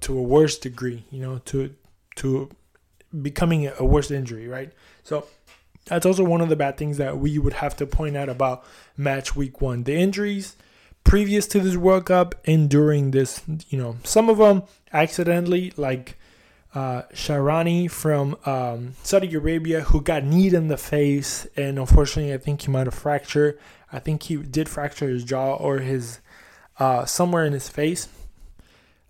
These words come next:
Um, but he got knocked out by this goalkeeper. You know, it's an accidental, um, s-, you know, those things happen in the games, you know, collisions and then stuff like that, that happens. And it's just,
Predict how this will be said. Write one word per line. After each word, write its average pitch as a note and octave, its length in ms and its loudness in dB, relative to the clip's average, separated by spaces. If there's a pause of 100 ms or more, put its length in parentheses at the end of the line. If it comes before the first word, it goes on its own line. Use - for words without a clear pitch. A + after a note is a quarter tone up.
(220)
Um, B2+ 260 -4
but D3 120 2
he F#3+ 140 0
got D3 220 0
knocked C3+ 400 -6
out C3+ 240 -2
by B2+ 140 -4
this B2+ 180 -6
goalkeeper. F3+ 500 2
You D#3+ 120 -2
know, C#3+ 100 -2
it's C3 160 -2
an C#3+ 100 -4
accidental, C#3+ 800 0 (960)
um, A#2+ 480 -8 (840)
s-, - 160 -12 (100)
you D#3 120 0
know, C#3 220 -2
those F3 280 0
things E3+ 240 -4
happen F#3 320 -2
in F3 80 -2
the F3 80 -2
games, F3 340 -2
you E3 60 0
know, D#3 200 2
collisions E3 600 2
and D3 140 -2
then D3 120 -2
stuff C#3+ 260 -6
like D3 200 -4
that, D3+ 240 -2
that C3 120 -6
happens. F3 460 -6 (580)
And C#3 200 -2
it's D3 140 -2
just, C#3 260 -6